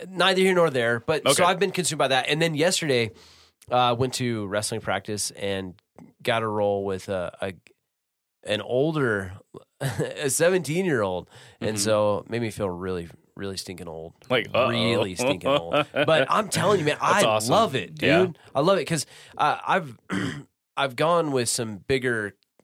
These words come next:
Speaker 1: kids in our club,
Speaker 2: Mm-hmm.
Speaker 1: but they're just, I mean, they're a little younger than that. And so, you know, you kinda go, "Easy, this kid, nah, man." I was able to get, get after
Speaker 2: Like,
Speaker 1: it.
Speaker 2: full on.
Speaker 1: Yeah, well, for
Speaker 2: But,
Speaker 1: the
Speaker 2: like, playful, like, "Oh, we're,
Speaker 1: Yeah,
Speaker 2: we're going
Speaker 1: well,
Speaker 2: back and
Speaker 1: not,
Speaker 2: forth."
Speaker 1: yeah, yeah. It, it,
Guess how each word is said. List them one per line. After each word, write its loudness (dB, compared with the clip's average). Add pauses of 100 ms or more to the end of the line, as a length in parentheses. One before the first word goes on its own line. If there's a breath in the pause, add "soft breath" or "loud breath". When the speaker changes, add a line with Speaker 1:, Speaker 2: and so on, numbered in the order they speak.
(140)
Speaker 1:
kids -2
in -2
our 0
club, 0
Speaker 2:
Mm-hmm. -4
Speaker 1:
but 0 (120)
they're -2 (420)
just, -6
I -4
mean, 0
they're 0
a -4
little -4
younger -4
than -6
that. -8
And -12
so, -2 (220 loud breath)
you -2
know, 2
you -4
kinda -4
go, 0
"Easy, -4
this 0
kid, 0
nah, 2
man." -2 (220 loud breath)
I 2
was 2
able 0
to -4
get, -10
get 2
after 2
Speaker 2:
Like, 2
Speaker 1:
it. -4
Speaker 2:
full 4
on. 2
Speaker 1:
Yeah, 4
well, 2
for -2
Speaker 2:
But, 8
Speaker 1:
the 6
Speaker 2:
like, 4
playful, 2
like, 4
"Oh, 6
we're, 2
Speaker 1:
Yeah, 2
Speaker 2:
we're 2
going 2
Speaker 1:
well, 8
Speaker 2:
back 6
and 0
Speaker 1:
not, 4
Speaker 2:
forth." 0
Speaker 1:
yeah, 4
yeah. 4 (680 loud breath)
It, -20 (320)
it, -14